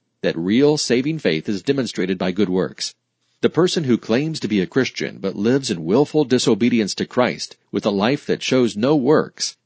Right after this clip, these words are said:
has a false or dead faith and is not saved. James is making a contrast between two different types of faith, true faith that saves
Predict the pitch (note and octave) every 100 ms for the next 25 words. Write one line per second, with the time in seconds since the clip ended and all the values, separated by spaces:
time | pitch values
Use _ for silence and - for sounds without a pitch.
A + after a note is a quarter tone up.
0 | _ _ - G#2+ G2 E2+ A2 G#2+ B2+ -
1 | - A2+ A2 F#2+ A#2+ D3+ C#3 F2+ B1 -
2 | _ _ _ - G#2 G#2 F2 E2+ - F#2+
3 | C2+ D2 - _ _ _ - - _ -
4 | B2 C3+ B2 A2+ F2+ A2+ A#2 G#2 F#2+ G#2
5 | A#2 A2+ D2 C#2+ - - A2+ G2 C#3 D#3
6 | B2 A2 F#2 A2 G#2+ E2 - A2+ C#2 -
7 | _ _ - - D#3+ - A2+ A2+ F2 D2
8 | - A2+ B2+ D3+ D3+